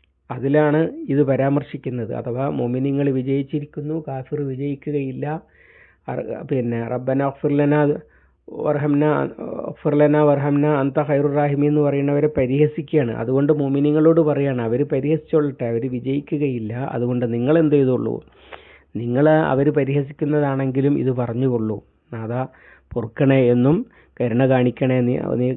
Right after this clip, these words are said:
കരുണ കാണിക്കുന്നവരിൽ ഉത്തമനല്ലോ' എന്ന നിങ്ങളുടെ പറയൽ തുടർന്നുകൊള്ളൂ, അവർ പരിഹസിച്ചു കൊള്ളട്ടെ." കാരണം ഇത്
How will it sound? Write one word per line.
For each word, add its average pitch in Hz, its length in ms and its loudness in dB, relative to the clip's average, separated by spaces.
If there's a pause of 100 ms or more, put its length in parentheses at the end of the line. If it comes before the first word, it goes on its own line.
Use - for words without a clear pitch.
(140)
കരുണ 117 360 -2
കാണിക്കുന്നവരിൽ 123 680 2
ഉത്തമനല്ലോ' 123 760 2
എന്ന 120 280 2
നിങ്ങളുടെ 120 480 0 (680)
പറയൽ 139 460 4 (260)
തുടർന്നുകൊള്ളൂ, 156 760 6 (480)
അവർ 120 240 0
പരിഹസിച്ചു 147 540 4
കൊള്ളട്ടെ." 151 440 6
കാരണം 117 440 -2 (280)
ഇത് 123 240 4